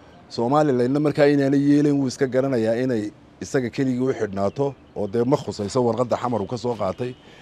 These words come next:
Dabeetana markaa inuu xidhiidh la leeyahay Djibouti,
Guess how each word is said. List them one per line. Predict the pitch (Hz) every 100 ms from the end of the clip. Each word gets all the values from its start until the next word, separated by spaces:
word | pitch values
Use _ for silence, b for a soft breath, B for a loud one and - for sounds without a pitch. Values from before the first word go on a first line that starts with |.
| B B B -
Dabeetana | 117 - 156
markaa | 160 165 156 160
inuu | 165 135 -
xidhiidh | 143 170 143
la | 160
leeyahay | 156 139 120 139
Djibouti, | - 113 127 131